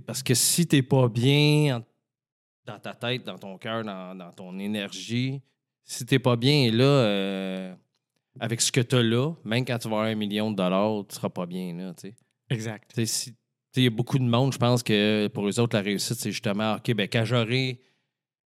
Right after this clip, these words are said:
Speaker 1: deux cent mille dans mon compte, là, je vais être bien. Fait que là, toute ta vie, tu travailles. De, tant que t'as pas ton deux cent mille, tu vas dire, « J'en ai pas assez, j'en ai
Speaker 2: Mhm.
Speaker 1: pas assez, j'en ai pas assez. » Fait que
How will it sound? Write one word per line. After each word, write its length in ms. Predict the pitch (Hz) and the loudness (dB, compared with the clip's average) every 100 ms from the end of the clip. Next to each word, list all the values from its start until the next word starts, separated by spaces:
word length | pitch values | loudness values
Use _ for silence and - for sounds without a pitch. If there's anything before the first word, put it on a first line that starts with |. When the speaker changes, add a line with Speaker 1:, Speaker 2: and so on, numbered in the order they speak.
| _ | _
Speaker 1:
deux 140 | 143 147 | 2 4
cent 240 | 170 151 | 4 4
mille 220 | 139 147 147 | 6 4 4
dans 140 | 127 | 2
mon 220 | 123 113 | 2 0
compte, 360 | 104 135 165 - _ _ _ _ _ _ _ _ _ | 2 2 2 -4 _ _ _ _ _ _ _ _ _
là, 80 | 123 | -6
je 100 | 110 | -4
vais 120 | 113 | -4
être 100 | 107 | -4
bien. 140 | 92 101 _ _ _ _ | -8 -12 _ _ _ _
Fait 60 | - | -20
que 100 | - | -14
là, 60 | 117 - | -14 -6
toute 300 | - 175 - | -2 -2 0
ta 160 | - 135 | 2 4
vie, 220 | 131 151 | 6 4
tu 120 | - - | 2 0
travailles. 760 | 117 110 120 127 139 135 135 _ _ _ _ _ _ _ _ _ _ _ | 2 4 4 4 4 0 -6 _ _ _ _ _ _ _ _ _ _ _
De, 240 | 120 113 104 | -4 -4 -4
tant 160 | - 180 | 0 2
que 60 | 170 | 4
t'as 100 | 175 | 4
pas 140 | 185 | 4
ton 180 | 170 160 | 4 6
deux 120 | 156 | 6
cent 240 | 139 151 131 | 6 6 6
mille, 200 | 170 180 | 6 4
tu 140 | - | 0
vas 140 | 123 | -2
dire, « 300 | 107 127 139 113 | 0 0 0 0
J'en 160 | 110 | -2
ai 80 | 107 | -4
pas 160 | 117 107 | -4 -4
assez, 260 | 95 120 - | -4 -10 -2
j'en 260 | 165 151 240 | 4 6 6
ai 60 | 180 | 6
Speaker 2:
Mhm. 60 | |
Speaker 1:
pas 140 | 120 107 | 2 -2
assez, 300 | - 123 - | -4 -12 -14
j'en 180 | 117 104 | -16 -14
ai 80 | 101 | -10
pas 140 | 107 | -8
assez. » 200 | 95 127 | -8 -10
Fait 120 | - | -12
que 60 | 117 | -14